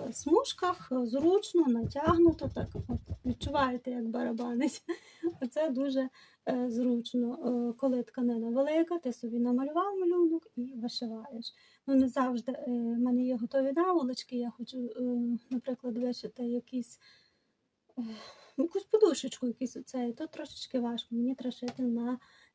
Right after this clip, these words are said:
п'яльцях. Ну, показала вам,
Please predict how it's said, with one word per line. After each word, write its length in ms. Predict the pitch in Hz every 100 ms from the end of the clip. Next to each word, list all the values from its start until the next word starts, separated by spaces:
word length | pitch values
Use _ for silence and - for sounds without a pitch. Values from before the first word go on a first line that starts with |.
| -
п'яльцях. 560 | 247 240 240 - - _ _ _ _ _ _ -
Ну, 100 | 427 571 - _ _ _ _ _ _ _ _ _ _ _
показала 600 | 285 - 247 311 311 269
вам, 360 | 240 247 240